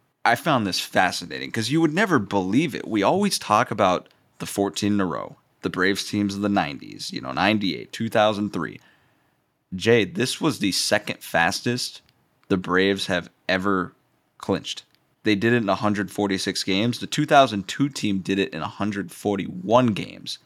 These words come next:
This, this team was on a faster pace than all of those division-winning, you know, teams in the, in the fourteen in a row. It, it, yeah, it, it doesn't make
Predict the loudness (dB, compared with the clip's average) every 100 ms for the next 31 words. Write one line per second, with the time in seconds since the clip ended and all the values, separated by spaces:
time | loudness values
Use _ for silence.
0 | _ _ _ _ _ 6 8 6 -2 _
1 | _ _ _ 4 4 4 -2 2 4 4
2 | 0 2 2 2 _ _ 2 2 0 -4
3 | 0 2 2 0 -8 _ _ _ _ _
4 | 2 4 2 0 2 2 2 -2 -12 _
5 | -18 -2 0 2 0 0 0 2 0 -2
6 | 0 2 2 0 0 0 0 -2 -4 -2
7 | -2 -2 2 2 2 0 2 2 4 4
8 | 2 -2 _ _ _ _ _ _ _ -4
9 | -2 2 4 4 2 0 -2 2 4 4
10 | 2 -4 _ _ _ 0 2 0